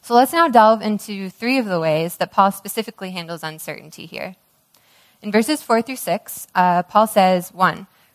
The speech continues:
"Rejoice in the Lord always." Two, "Let your gentleness be evident to all." And three, "Present your request to God with thanksgiving." In order to understand how to go from uncertainty to gentleness, thanksgiving,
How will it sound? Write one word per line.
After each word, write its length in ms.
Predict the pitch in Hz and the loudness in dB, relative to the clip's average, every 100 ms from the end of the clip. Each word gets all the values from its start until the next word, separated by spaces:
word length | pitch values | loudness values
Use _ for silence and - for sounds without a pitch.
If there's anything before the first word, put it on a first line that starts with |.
| _ | _
"Rejoice 480 | 196 185 208 233 240 | -12 -4 -2 -2 -2
in 80 | |
the 100 | 220 | -6
Lord 280 | 196 180 175 - | -6 -6 -8 -4
always." 640 | 156 156 - 175 - - _ _ _ | -4 -4 -8 -12 -14 -18 _ _ _
Two, 340 | - 196 240 233 | -10 -10 -10 -16
"Let 180 | - 202 | -2 0
your 120 | 196 | 0
gentleness 580 | 185 202 208 240 233 233 | -2 -4 -6 -4 -4 -4
be 140 | - - | -10 0
evident 400 | 185 185 190 175 | 0 0 -6 -10
to 80 | - | -12
all." 340 | - 156 175 220 _ _ _ _ _ | -4 -4 -4 -10 _ _ _ _ _
And 160 | 202 - | -18 -14
three, 320 | 214 214 190 | -6 -4 -4
"Present 400 | - 220 226 240 | -4 -2 -2 -2
your 100 | 269 | -4
request 400 | 262 - 233 - | -8 2 0 0
to 80 | 240 | -6
God 400 | 180 175 175 180 | 0 2 2 -2
with 140 | 180 | -14
thanksgiving." 720 | - 165 - - - - 190 _ _ _ _ _ _ _ _ _ _ _ _ _ _ _ | -10 -10 -12 -16 -14 -16 -18 _ _ _ _ _ _ _ _ _ _ _ _ _ _ _
In 80 | 233 | 2
order 180 | 277 | 2
to 80 | 311 | 2
understand 640 | 302 254 247 - 208 214 | 0 0 -4 -4 -2 -2
how 120 | 214 208 | 0 0
to 80 | |
go 200 | 196 190 | 2 0
from 180 | 190 190 | 0 -8
uncertainty 840 | 175 175 - 175 202 202 240 262 262 _ _ _ | -10 -10 -10 -10 -10 -8 -6 -6 -8 _ _ _
to 100 | 214 | -8
gentleness, 800 | 175 196 196 233 233 247 - - _ | -4 -4 -4 -4 -2 -4 -6 -16 _
thanksgiving, 720 | 202 190 - 180 175 196 220 | -10 -10 -10 -10 -10 -12 -14